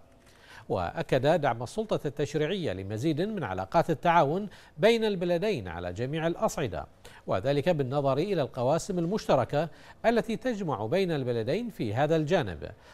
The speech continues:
خاصة فيما يتعلق بالسياسة الخارجية البحرينية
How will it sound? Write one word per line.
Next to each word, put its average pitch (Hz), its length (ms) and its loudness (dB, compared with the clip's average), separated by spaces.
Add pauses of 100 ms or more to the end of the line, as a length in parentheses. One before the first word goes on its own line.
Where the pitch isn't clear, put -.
خاصة 151 520 0
فيما 117 300 -2
يتعلق 135 460 0
بالسياسة 160 760 -2
الخارجية 117 720 -2
البحرينية 147 760 0